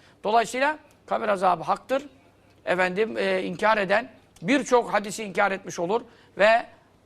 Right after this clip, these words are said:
ahirette durumu ne olur bilmiyorum, tevbe etmesi lazım. Bu itikat meselesidir ama bu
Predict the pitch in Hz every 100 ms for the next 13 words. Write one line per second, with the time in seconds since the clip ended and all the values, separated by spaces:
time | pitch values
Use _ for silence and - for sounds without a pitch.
0 | - - 277 220 214 - 254 214 214 208
1 | 208 202 226 208 220 196 202 196 196 175
2 | 170 165 175 262 277 254 285 311 269 226
3 | 214 208 269 370 359 254 156 - _ _
4 | _ - 427